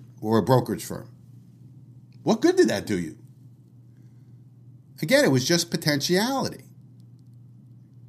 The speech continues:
And you also have to understand the difference between being rich and being wealthy.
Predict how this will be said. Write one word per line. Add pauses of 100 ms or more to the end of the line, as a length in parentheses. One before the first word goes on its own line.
(1120)
And
you
also
have
to
understand
the
difference
between (500)
being
rich
and
being
wealthy.